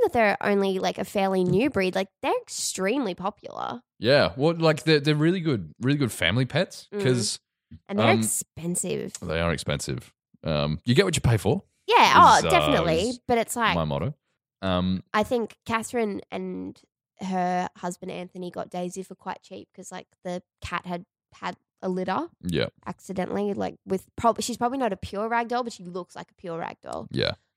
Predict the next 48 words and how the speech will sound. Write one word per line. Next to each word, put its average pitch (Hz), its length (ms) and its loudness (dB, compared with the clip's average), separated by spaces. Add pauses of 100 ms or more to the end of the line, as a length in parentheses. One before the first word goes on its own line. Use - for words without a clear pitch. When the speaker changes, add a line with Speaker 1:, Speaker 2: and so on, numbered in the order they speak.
(160)
Speaker 1:
Um, 175 200 2
and 185 100 -4
they 190 140 0
only 190 120 -4
got 175 140 -6
her 147 80 -6
for, - 120 -16
like, - 100 -18
two - 160 -6
hundred 175 240 -4
bucks, - 260 -8
which 185 160 -14
is 180 80 -12
so - 280 -10
Speaker 2:
Oh, 95 100 4
Speaker 1:
cheap 82 60 4
Speaker 2:
wow, 85 180 6
that's 78 140 0
super 85 280 -2
cheap - 220 -2
for - 200 0
a - 20 4
Speaker 1:
for 50 120 2
Speaker 2:
ragdoll. - 240 -4 (180)
Speaker 1:
a - 60 -14
ragdoll. - 500 -14
Speaker 2:
Yeah. - 340 -2 (340)
Speaker 1:
So - 120 -18
tell 311 140 0
us 311 140 0
more. 214 320 -6 (160)
Speaker 2:
Um, 104 300 4
yeah, 101 300 4
as 98 140 0
I 95 40 0
was 90 180 -4
saying, 95 320 -4
they're 80 100 -4
really 90 280 -2
good 85 140 -2
family 78 320 -4
pets, 90 360 -6
like, 82 160 -8
particularly, 80 800 -4 (440)
uh, 82 140 -4
particularly 90 840 2
the 78 140 0
males 80 680 0